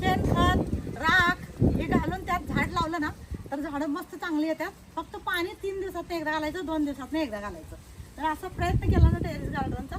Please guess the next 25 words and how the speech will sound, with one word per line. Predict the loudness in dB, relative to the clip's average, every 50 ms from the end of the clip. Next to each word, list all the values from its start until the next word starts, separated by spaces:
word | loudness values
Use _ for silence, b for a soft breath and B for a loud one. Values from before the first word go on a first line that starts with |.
| -10 -10 -10 -10 -12 -14 -14 -12 -12 -10 -8
तर | -8 -8 -6
टेरेस | -6 -6 -6 -6 -4 -4 -4
गार्डन | -4 -4 -4 -4 -6 -6 -8 -8
फुलणार | -8 -6 -6 -4 -4 -4
पण | -4 -4 -4 -4 -4
आणि | -4 -6 -8 -8
टेरेसवर | -8 -6 -6 -6 -6 -6 -8 -8 -6 -4 -2 -2 0 0 2 4 4 4 4 4 0 0 -2
आणि | 0 -2 -2
जरा | -2 -4 -4
फुलांनी | -6 -6 -6 -4 -2 0 0 0 0 -2 -2 -2
आणि | -2 -2 -2 -4
झाडांनी | -4 -6 -8 -8 -6 -4 -2 -2 -2 -2
शोभा | -4 -4 -4 0 2 2
वाढणार | 4 4 2 0 -2 -6 -6 -6 -6
टेरेसची. | -8 -8 -8 -8 -8 -6 -6 -6 -6 -8 -8 -8 -8 -10 -10 -12 -12 -8 -6
आणि | -6 -4
मुलाबाळांना | -4 -4 -2 -2 -2 0 0 0 0 -2 -4 -6
कसं | -8 -8 -8 -6
होतं, | -4 -2 -2
आपण | -2 -2 -2 -4 -6 -6 -6 -8 -12 -16 -16
गार्डनमध्ये | -14 -8 -4 -2 0 0 0 -2 -4 -4 -4 -4 -6 -6 -6
जे | -4 -2
नेतोय | 0 2 2 2 2 0
ना, | 0 2 2 0 0 -2 -8 -8 -8 -8 -6
ते | -4